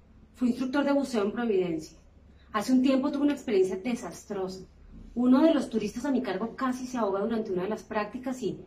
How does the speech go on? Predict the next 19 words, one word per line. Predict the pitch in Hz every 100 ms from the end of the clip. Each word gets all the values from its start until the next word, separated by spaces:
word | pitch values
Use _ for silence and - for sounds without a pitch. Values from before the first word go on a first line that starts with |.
| -
según | - 185 180 190
él, | 220 294 - - - -
el | 208
error | 196 185 160
fue | - 196
mío. | 185 156 - - _ - - - - -
Yo | 214 208
le |
he | 226
dado | 226 233
vueltas | 254 262 262 285 269
en | 262
mi |
cabeza | 233 185 196
mil | 226 247 247 240
veces | 254 254
a | 240
ese | 233
momento | 240 196 185 180 180